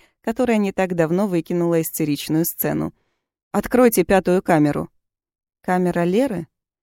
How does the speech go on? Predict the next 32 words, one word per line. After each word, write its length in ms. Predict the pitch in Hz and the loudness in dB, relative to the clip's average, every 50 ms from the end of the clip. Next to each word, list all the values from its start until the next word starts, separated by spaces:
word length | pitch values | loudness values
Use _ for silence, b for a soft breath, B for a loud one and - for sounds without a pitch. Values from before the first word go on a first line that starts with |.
| _ _ | _ _
Что 260 | _ - - - 220 214 | _ -14 -6 -2 0 0
она 180 | 208 196 185 | 0 0 0
там 180 | - 180 175 180 | 0 0 -2 0
выкинула 460 | 175 185 170 - 156 165 160 160 165 | -2 -4 -4 -2 -2 0 2 2 2
на 240 | 170 175 180 175 156 | 2 2 0 0 -2
этот 240 | - - 160 - - | -2 -4 -8 -8 -8
раз?» 320 | 160 160 156 - - _ _ _ _ _ _ _ _ _ - | -8 -8 -8 -10 -12 _ _ _ _ _ _ _ _ _ -10
Злобно 420 | 156 156 165 170 175 170 165 170 160 | -8 -4 0 0 2 2 4 2 2
спросил 480 | - - - 175 165 - - 190 185 | 0 0 -4 -4 -4 -2 -2 -2 0
он 160 | 170 160 160 | 0 2 0
у 60 | 156 151 | 0 -2
самого 420 | - - 160 160 160 160 160 156 | -2 -2 0 0 0 0 0 -2
себя 380 | - - 160 165 180 208 214 190 | -2 -4 -6 -4 -2 0 0 0
и 20 | |
выполнил 520 | 175 185 190 - 170 170 170 170 165 160 | 0 -2 -2 0 0 0 2 2 2 2
на 120 | 160 165 160 | 2 2 2
ноутбуке 560 | 160 160 156 156 156 160 165 202 214 - 185 | 2 2 0 0 -2 -4 -6 -6 -4 -6 -8
просьбу 440 | - - - 180 175 160 160 160 180 | -6 -4 -2 -2 -2 -2 -2 -2 -2
охранника. 760 | 190 - - - 180 165 160 156 151 147 - - 170 160 _ _ _ _ _ _ _ _ _ | -2 -2 -4 -4 -2 0 0 0 0 -2 -4 -8 -10 -10 _ _ _ _ _ _ _ _ _
Но 200 | - 214 233 247 | -4 -2 0 0
лучше 340 | 233 233 240 - - - 233 | 0 0 -2 -4 -2 -4 -4
бы 160 | 220 196 202 | -2 0 0
этого 380 | 208 214 202 196 - 202 185 190 | 0 0 0 -2 -4 -4 -4 -2
не 180 | 196 196 185 170 | -2 -2 -2 -4
произошло. 760 | - - 180 180 180 170 180 185 - - - 151 - - 185 - _ _ _ - | -4 -2 -2 -2 -2 -2 -4 -6 -6 -6 -8 -8 -8 -8 -10 -12 _ _ _ -8
Лучше 380 | 190 185 202 208 - - 208 208 | -4 -2 -2 -2 -2 -4 -6 -2
бы 120 | 202 214 | -2 -2
ему 400 | 208 196 196 190 190 185 190 185 - | 0 0 0 0 0 0 -2 -4 -4
не 200 | - 180 180 180 | -4 -2 -2 -2
докладывали 680 | 175 202 220 - - 170 160 156 160 156 147 156 156 156 | 0 -2 -4 -2 -2 -2 -2 0 0 -2 -2 -2 -2 -4
о 100 | 160 156 | -4 -4
подобном. 640 | - 175 180 170 151 143 - - - - - - | -4 -4 -6 -4 -4 -8 -8 -6 -8 -8 -8 -8